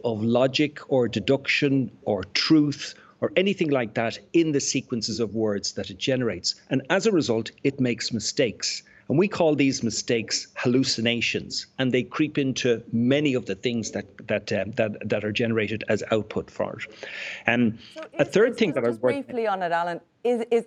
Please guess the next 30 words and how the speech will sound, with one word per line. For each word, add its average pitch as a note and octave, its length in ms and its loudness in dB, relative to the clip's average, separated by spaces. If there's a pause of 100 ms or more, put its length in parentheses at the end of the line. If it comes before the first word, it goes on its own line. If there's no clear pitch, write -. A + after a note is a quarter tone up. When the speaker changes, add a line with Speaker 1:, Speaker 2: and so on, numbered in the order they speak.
Speaker 2:
do A#3 60 2
you A#3 80 0
think B3+ 180 0
it's B3+ 140 0
a G3 40 -2
game G#3+ 300 2
changer? C#3 640 0
Like, D3+ 280 -2
do, F#3 460 -2 (220)
do F#3+ 80 -2
you, G3 300 0
do F#3+ 160 -4
you F#3 160 0
believe F3+ 500 0
that - 200 -6
this, D#3+ 360 -2
this E3 240 -2
could - 160 -4
change E3+ 600 -2 (460)
so F3+ 240 0
many E3+ 220 0
things E3 360 -2
and D#3+ 200 0
potentially, D3+ 840 -2 (220)
uh, D#3 120 2
replace E3 340 0
humans E3+ 320 0
in D#3 80 0
their D#3 100 2
jobs? C#3 580 -2